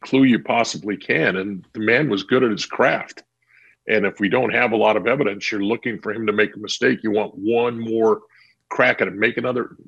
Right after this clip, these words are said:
do something else. Let's find that mistake. Certainly, I didn't wish death on anybody, but I did want him to be active so I could get another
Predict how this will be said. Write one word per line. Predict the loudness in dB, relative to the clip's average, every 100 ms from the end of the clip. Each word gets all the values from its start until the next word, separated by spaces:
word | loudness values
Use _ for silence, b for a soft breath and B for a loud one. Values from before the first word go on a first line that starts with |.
| -12
do | -4 -2
something | -2 -4 -4
else. | -2 -4 -2
Let's | -4 -4
find | -8 -4 -2
that | -4 -6
mistake. | -12 -4 0 0 -2 _ b b b
Certainly, | -6 0 2 2 0 -2
I | 0
didn't | -2 -4 -6
wish | -8 -8
death | -6 -8
on | -10 -10
anybody, | -10 -8 -10 -12 -16 _ _ _ _ _ -2
but | 4 4 2 -6 _ _ _ _
I | -2
did | 2 4 4
want | 4 4
him | 0
to | -2
be | 2 4
active | 4 2 -2 -10
so | -8 -6
I | -6
could | -8 -4
get | -4
another | -4 -4 -4 -6